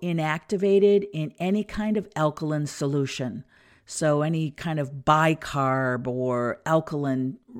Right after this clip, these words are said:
uh, related thing. Also, acidosis decreases the effectiveness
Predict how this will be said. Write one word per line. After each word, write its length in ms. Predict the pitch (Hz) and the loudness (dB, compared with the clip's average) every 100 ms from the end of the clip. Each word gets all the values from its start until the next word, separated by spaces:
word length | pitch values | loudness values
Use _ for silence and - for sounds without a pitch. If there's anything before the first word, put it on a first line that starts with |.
| - | -8
uh, 280 | 131 110 - | -4 -4 -6
related 540 | 151 143 135 131 123 | -6 -4 -2 -4 -6
thing. 360 | - 127 123 - - - - - _ - | -8 -8 -8 -10 -16 -20 -20 -20 _ 0
Also, 720 | 185 185 - 160 139 123 - _ _ | 2 2 0 0 2 0 -4 _ _
acidosis 1200 | 160 156 156 - 160 160 175 180 226 226 226 - - _ _ | 2 4 4 -2 0 2 2 0 0 0 -2 -8 -16 _ _
decreases 760 | 165 185 190 - 196 190 190 160 | -2 0 0 2 2 2 -2 0
the 160 | 185 | 2
effectiveness 1080 | 175 - - 214 - 220 147 139 135 131 - | 2 0 -4 -4 -2 -4 -2 -4 -4 -6 -10